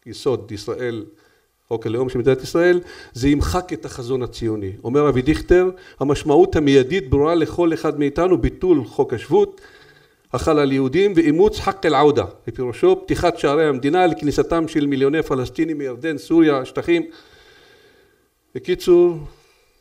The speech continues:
אני לא יודע איפה הוא למד את זה, אדון דיכטר. שבעים שנה אנחנו חיים במדינה הזאת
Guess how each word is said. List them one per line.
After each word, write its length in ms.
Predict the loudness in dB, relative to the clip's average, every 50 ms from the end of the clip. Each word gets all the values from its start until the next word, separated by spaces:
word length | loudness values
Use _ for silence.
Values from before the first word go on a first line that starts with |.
| _
אני 100 | -8 -4
לא 40 | -2
יודע 140 | 0 0 0
איפה 160 | 0 0 0
הוא 40 | 0
למד 300 | 0 0 -2 -2 -4 -4
את 100 | -6 -4
זה, 160 | -4 -4 -4
אדון 220 | -4 -4 -6 -4 -4
דיכטר. 440 | -4 -6 -4 -2 -2 -2 -2 -4 -6 -12 -20 _ _ _ _ _ _ _ _ _ _ _
שבעים 380 | -12 -10 -8 -6 -6 -6 -6 -2
שנה 260 | -2 -2 -2 -4 -6
אנחנו 200 | -8 -8 -10 -8
חיים 280 | -6 -6 -4 -4 -2
במדינה 380 | -2 -2 -2 -2 -2 -2 -2 -2
הזאת 280 | -2 -2 -4 -4 -4